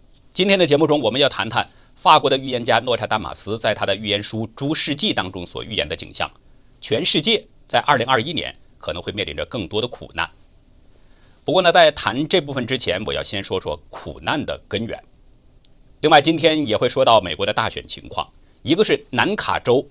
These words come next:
立宪党副主席、联邦参议员竞选人比尔·布莱索，他为川普支招，只有一个选择；另一个呢是民主党出现了内讧，极左派开始逼宫了。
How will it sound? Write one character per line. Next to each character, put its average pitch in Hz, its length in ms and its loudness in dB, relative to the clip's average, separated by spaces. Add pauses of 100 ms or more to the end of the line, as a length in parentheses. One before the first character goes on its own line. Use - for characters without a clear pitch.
(120)
立 185 140 -2
宪 190 200 0
党 - 120 -2
副 - 160 -10
主 71 120 -14
席、 - 240 -12 (240)
联 117 180 0
邦 135 180 2
参 151 220 -4
议 - 20 -4
员 87 160 -4
竞 110 200 -4
选 65 120 -8
人 64 160 -8 (300)
比 107 100 -2
尔· 135 140 2
布 - 80 0
莱 127 140 4
索， - 260 -6 (320)
他 117 140 0
为 117 100 0
川 120 220 -6
普 87 120 -14
支 98 160 -6
招， 107 240 4 (460)
只 135 240 -2
有 131 240 -2 (100)
一 71 200 -16
个 175 100 -2
选 71 180 -4
择； - 140 -12 (800)
另 214 160 2
一 120 80 0
个 117 60 0
呢 123 100 -2
是 - 260 -6 (280)
民 160 260 2
主 165 180 -2
党 71 220 0 (280)
出 - 140 -8
现 95 100 0
了 90 60 -2
内 92 140 -2
讧， - 180 -8 (480)
极 - 180 -2
左 - 200 -6
派 73 260 -8
开 - 180 -6
始 64 320 -10
逼 82 140 -6
宫 95 200 -8
了。 - 100 -6